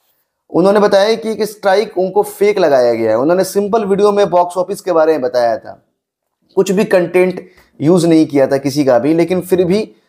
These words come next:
उन्हें स्ट्राइक आ गई है। अब आ गई तो क्या कर सकते हैं। मैं डिस्क्रिप्शन में आपको पूरा डिटेल्स दिया हूँ, वीडियो के डिस्क्रिप्शन में आप जाएं और देखें आपको, आपको क्या लिखना है, कैसे लिखना है, कैसे कॉपी करना है। और आप कॉपी करके, और जो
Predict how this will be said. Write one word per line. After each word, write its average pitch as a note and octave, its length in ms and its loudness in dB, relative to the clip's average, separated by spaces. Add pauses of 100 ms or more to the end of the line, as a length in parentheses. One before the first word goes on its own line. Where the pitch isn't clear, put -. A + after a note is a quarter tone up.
(100)
उन्हें E3 220 2
स्ट्राइक E3+ 420 0
आ D3 120 2
गई D3 200 0
है। D3+ 80 2
अब C#3 100 2
आ C#3 140 2
गई E3 180 0
तो E3 120 -4
क्या D#3+ 180 -2
कर D3+ 140 -6
सकते C3+ 360 -8
हैं। E3 180 -10 (580)
मैं G#3+ 240 2
डिस्क्रिप्शन A3 460 -2
में A3+ 160 0
आपको A3 720 0 (260)
पूरा G3+ 220 2
डिटेल्स E3+ 480 -2
दिया D#3 240 0
हूँ, C#3+ 280 -4 (420)
वीडियो D#3 280 2
के F#3 100 0
डिस्क्रिप्शन D#3+ 460 -2
में D#3+ 120 0
आप D3 140 0
जाएं C#3+ 220 0
और C#3+ 160 0
देखें C3+ 320 -2 (500)
आपको, D#3+ 340 -2 (140)
आपको D#3 260 0
क्या E3 220 2
लिखना D#3 360 -2
है, D3+ 160 -4 (440)
कैसे D#3 260 0
लिखना D#3 340 0
है, D#3+ 140 0
कैसे D#3+ 300 0
कॉपी D3+ 300 0
करना C3+ 300 0
है। - 160 -6 (360)
और E3+ 100 2
आप G3 240 0
कॉपी F3 280 -2
करके, G3+ 600 0
और F#3 180 2
जो F3 160 0